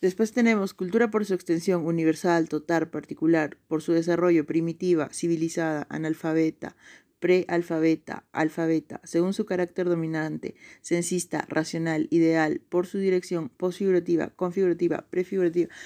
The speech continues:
Entonces, <laughs> acá podemos entender un poco de cómo la cultura de verdad, queridos chanchos, es una huevada muy, muy grande y no es a simple vista lo que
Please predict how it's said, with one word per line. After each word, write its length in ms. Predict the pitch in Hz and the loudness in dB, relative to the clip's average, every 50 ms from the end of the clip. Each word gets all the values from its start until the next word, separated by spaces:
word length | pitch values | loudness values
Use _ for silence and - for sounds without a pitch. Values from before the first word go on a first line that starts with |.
| - - - - | -20 -20 -12 -8
Entonces, 500 | 175 190 214 247 240 247 269 262 262 - _ - - _ _ _ _ - - | -4 0 2 2 2 2 0 -2 -2 -4 _ -20 -20 _ _ _ _ -20 -2
<laughs> 1080 | - - - - - 233 - - - - - - - - - - - - - - _ _ | 0 2 2 6 6 6 6 4 -2 -12 -20 -20 -20 -18 -16 -14 -14 -16 -16 -18 _ _
acá 240 | 196 180 - 247 - | -8 -6 -6 -6 -4
podemos 500 | - 262 262 294 247 220 285 262 262 - | 0 4 4 4 4 4 2 2 2 -2
entender 480 | 233 202 - 180 160 165 175 185 190 | -6 -4 -4 -6 -6 -4 -6 -6 -6
un 100 | 208 208 202 | -6 -8 -8
poco 360 | - 196 185 - - 240 - - - - - - - _ _ | -8 -10 -10 -8 -12 -14 -14 -14 -20 -20 -20 -20 -20 _ _
de 640 | 160 160 165 165 160 156 151 - - - - - - _ _ _ _ _ _ _ 76 - - | 0 4 4 4 4 4 2 0 -2 -6 -10 -16 -20 _ _ _ _ _ _ _ -20 -20 -8
cómo 300 | - 226 240 240 277 294 | -4 -2 -2 0 0 0
la 180 | 294 277 247 208 | 0 0 -2 0
cultura 400 | - 175 165 - - 214 240 247 | -2 -4 -4 -4 -4 -4 -2 -2
de 100 | 240 208 | 0 0
verdad, 420 | 180 170 165 160 170 170 185 202 - - - - - - - - - - | 0 -2 0 0 0 0 -2 -4 -6 -12 -20 -20 -20 -20 -20 -20 -12 -4
queridos 460 | - 165 160 170 185 208 208 - - | -4 -2 0 0 -2 -2 -4 -8 -4
chanchos, 600 | - 190 170 170 165 - - 170 180 226 226 - - - - - - - - | -4 -2 -2 -2 -4 -4 -4 -2 -2 -2 -6 -10 -18 -20 -20 -20 -20 -20 -4
es 320 | - 214 240 226 - - - _ _ - | -2 -2 -2 -2 -6 -12 -20 _ _ -4
una 240 | - 233 233 262 | -2 0 0 2
huevada 440 | 247 226 208 196 196 196 208 208 214 | 2 2 2 2 0 0 0 0 -2
muy, 420 | 202 196 196 202 214 220 220 226 220 | 0 0 0 0 0 0 0 0 0
muy 240 | 208 220 214 208 | 0 0 0 0
grande 340 | 202 214 214 208 202 202 208 | 0 -2 -2 -2 -2 -2 -2
y 80 | 202 190 | -2 -2
no 200 | 190 208 214 220 | -2 -4 -2 -2
es 300 | 220 220 214 - - - - - - - - - - - 180 | -2 -2 -4 -4 -8 -14 -18 -20 -20 -20 -20 -20 -12 -10 -10
a 60 | 175 | -10
simple 400 | - - 196 190 185 - 214 208 | -6 -4 -4 -4 -2 0 0 0
vista 260 | 208 196 - - 233 | 0 0 -2 -4 -4
lo 220 | 220 202 175 - | -2 -2 -4 -4
que 180 | - 156 147 - | -4 -6 -8 -8